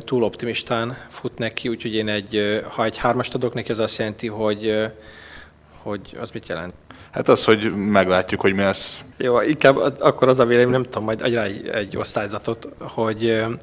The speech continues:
Speaker 1: hogy mind Oroszországgal, mind az iszlám állam elleni, vagy a dzsihadisták elleni háborúval kapcsolatban, ö, túlzottan optimista, és, és lesz egy, egy kemény földetérése.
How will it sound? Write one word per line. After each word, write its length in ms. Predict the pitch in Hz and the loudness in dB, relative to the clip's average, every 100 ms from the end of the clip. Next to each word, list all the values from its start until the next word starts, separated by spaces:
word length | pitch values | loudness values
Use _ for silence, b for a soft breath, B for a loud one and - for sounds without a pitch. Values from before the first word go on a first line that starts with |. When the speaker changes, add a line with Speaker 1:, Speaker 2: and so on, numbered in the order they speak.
| B B B B - | B B B B -10
Speaker 1:
hogy 180 | - 113 | -8 2
mind 180 | 147 | 8
Oroszországgal, 880 | 147 131 - 120 - 120 107 110 110 | 10 8 6 -2 -2 0 0 0 0
mind 280 | 113 117 120 | 0 0 0
az 140 | 110 | 0
iszlám 400 | 104 101 - 107 | -2 -2 -2 -2
állam 340 | 104 101 101 101 | 0 0 0 -2
elleni, 600 | 101 98 98 98 95 95 | -4 -4 -4 -4 -6 -8
vagy 140 | 110 98 | -8 -6
a 60 | |
dzsihadisták 680 | 90 110 107 104 - 101 90 | -4 -4 -4 -4 -4 -4 -4
elleni 460 | 110 101 98 98 92 B B B | -2 -2 -4 -8 -10 B B B
háborúval 540 | - 113 107 110 104 101 | -6 -4 -2 -4 -4 -6
kapcsolatban, 960 | - 107 - - 95 92 98 98 98 101 - | -4 -6 -4 -4 -4 -2 0 0 0 -4 -8
ö, 260 | 110 98 95 | -6 -4 -6
túlzottan 540 | - 120 104 95 104 101 | -6 -8 -8 -6 -6 -6
optimista, 760 | 120 - 110 110 - - 113 - - B B B B - | -8 -12 -12 -10 -6 -2 -4 -4 -16 B B B B -16
és, 460 | 294 104 101 - | -8 -6 -4 -4
és 220 | - - | -4 -4
lesz 260 | 120 104 - | -4 -4 -4
egy, 220 | 101 92 | -4 -6
egy 140 | 110 - | -8 -6
kemény 240 | 110 107 | -6 -8
földetérése. 960 | - 104 104 - 104 101 - 110 107 | -8 -6 -6 -8 -8 -6 -6 -6 -10